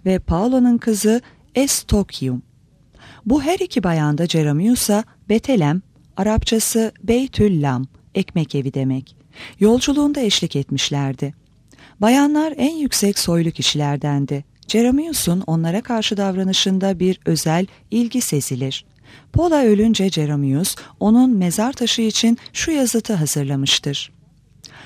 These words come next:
"Bu mezarda Scipio'nun kızı yatıyor.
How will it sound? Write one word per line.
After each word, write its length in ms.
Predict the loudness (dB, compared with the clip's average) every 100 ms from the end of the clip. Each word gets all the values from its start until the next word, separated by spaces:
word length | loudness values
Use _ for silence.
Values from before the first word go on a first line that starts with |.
| -20 _ 0
"Bu 100 | 0
mezarda 680 | 0 2 2 2 2 0 -2
Scipio'nun 640 | -6 -6 0 2 4 2
kızı 260 | -2 -4 -2
yatıyor. 600 | -4 -2 -2 -2 -6